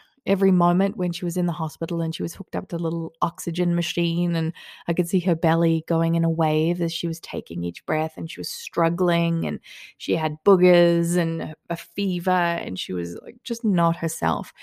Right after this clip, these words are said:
It was really scary. I was really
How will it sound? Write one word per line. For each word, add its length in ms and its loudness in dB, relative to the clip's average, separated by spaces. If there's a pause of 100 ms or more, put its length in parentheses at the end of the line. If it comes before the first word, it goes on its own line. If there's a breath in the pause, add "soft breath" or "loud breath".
(300 loud breath)
It 160 4
was 200 4
really 540 6
scary. 840 -4 (360)
I 120 4
was 200 4
really 560 4